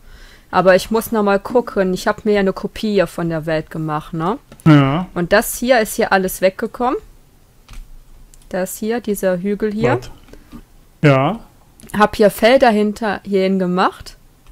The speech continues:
Speaker 1: ne?
Speaker 2: Ja.
Speaker 1: So eine Art Erntemaschine. Und
Speaker 2: Mhm.
Speaker 1: was aber noch nicht funktioniert hat, ist, dass auch wirklich alles runterfließt,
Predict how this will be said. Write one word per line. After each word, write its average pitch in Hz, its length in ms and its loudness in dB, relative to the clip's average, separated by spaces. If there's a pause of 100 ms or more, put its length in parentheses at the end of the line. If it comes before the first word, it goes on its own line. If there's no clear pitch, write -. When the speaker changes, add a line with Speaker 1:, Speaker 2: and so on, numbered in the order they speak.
(160)
Speaker 1:
ne? 185 260 0
Speaker 2:
Ja. 139 340 0 (540)
Speaker 1:
So - 120 -4
eine 190 260 2
Art 196 220 2
Erntemaschine. 170 1040 0 (300)
Und 175 500 0
Speaker 2:
Mhm. 135 60 2
Speaker 1:
was 175 220 4
aber 190 180 2
noch 190 140 2
nicht 202 160 -2
funktioniert 226 720 0
hat, 226 260 2
ist, - 680 -6
dass 196 260 0
auch - 180 -6
wirklich 202 400 -4
alles 202 320 -2
runterfließt, 165 1000 -6